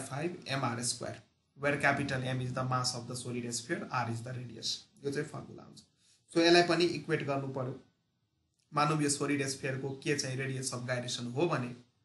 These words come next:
हाम्रो अर्को formula चाहिँ के हुन्छ त, एमके स्क्वायर हुन्छ। So, moment of inertia Mk square हुन्छ। मानौँ, मैले माने के चाहिँ यो solid sphere को radius of gyration हो।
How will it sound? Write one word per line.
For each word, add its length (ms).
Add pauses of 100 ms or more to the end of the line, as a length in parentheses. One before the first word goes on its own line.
(340)
हाम्रो 240
अर्को 280
formula 400
चाहिँ 200
के 100
हुन्छ 200
त, 300
एमके 460
स्क्वायर 320
हुन्छ। 160 (920)
So, 240
moment 340
of 140
inertia 500
Mk 320
square 240
हुन्छ। 200 (340)
मानौँ, 280 (500)
मैले 180
माने 340 (360)
के 140
चाहिँ 320
यो 80
solid 360
sphere 280
को 80
radius 340
of 140
gyration 380
हो। 40